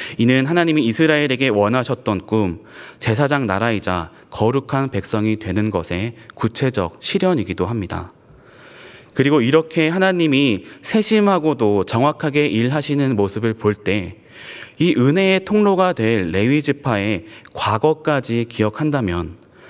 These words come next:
하나님의 사랑이 얼마나 크고 넓고 깊고 높은지 알 수 있습니다. 왜냐하면 사실 앞으로 나라의 영적 모세혈관 역할을 감당할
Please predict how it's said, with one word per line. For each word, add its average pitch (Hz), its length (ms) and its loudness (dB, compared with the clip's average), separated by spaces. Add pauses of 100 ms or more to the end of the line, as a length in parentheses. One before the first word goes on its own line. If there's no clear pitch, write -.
(280)
하나님의 156 400 2
사랑이 156 300 2
얼마나 143 520 4
크고 160 680 2
넓고 95 600 -2
깊고 120 460 -2
높은지 101 800 -2 (200)
알 85 180 -4
수 - 140 -6
있습니다. 87 600 -6 (640)
왜냐하면 101 640 0 (260)
사실 196 480 0
앞으로 143 640 2
나라의 117 520 0
영적 127 480 0
모세혈관 151 800 0
역할을 113 340 0
감당할 107 500 -2